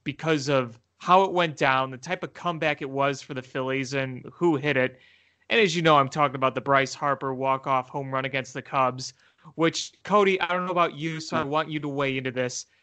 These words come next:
To me, that was the most gut-wrenching loss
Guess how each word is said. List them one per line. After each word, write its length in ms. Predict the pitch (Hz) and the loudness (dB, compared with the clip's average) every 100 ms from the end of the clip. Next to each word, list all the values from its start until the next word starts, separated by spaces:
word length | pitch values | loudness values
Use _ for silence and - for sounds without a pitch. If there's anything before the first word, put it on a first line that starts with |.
| _ _ _ - | _ _ _ -8
To 140 | 175 | -6
me, 460 | 165 165 190 208 190 | -2 0 0 0 2
that 320 | 147 156 160 | 4 4 4
was 320 | 156 135 139 | -2 -2 -8
the 220 | 147 175 | -8 -6
most 600 | 170 151 156 156 143 117 | -2 0 0 -2 -10 -4
gut-wrenching 640 | - 165 160 156 143 156 | 2 2 2 -2 -2 -8
loss 640 | 135 135 131 131 - - - | -2 0 2 0 -6 -12 -14